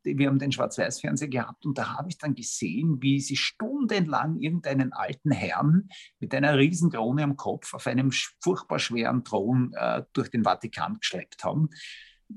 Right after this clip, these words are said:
Viereinhalb Jahre. Also ich habe verstanden, ich glaube, das ist ein König.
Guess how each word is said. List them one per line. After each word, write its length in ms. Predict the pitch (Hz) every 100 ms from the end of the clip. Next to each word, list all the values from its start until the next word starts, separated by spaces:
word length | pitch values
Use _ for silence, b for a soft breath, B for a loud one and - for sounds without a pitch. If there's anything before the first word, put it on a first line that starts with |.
| - - 139
Viereinhalb 420 | 170 151 139 117
Jahre. 300 | 107 123 151
Also 160 | 147 -
ich 180 | -
habe 280 | 131 123 175
verstanden, 520 | - 156 - 104 151
ich 80 | 165
glaube, 200 | 147 -
das 140 | 139 117
ist 120 | 135
ein 180 | 127 -
König. 580 | - 135 156 185 220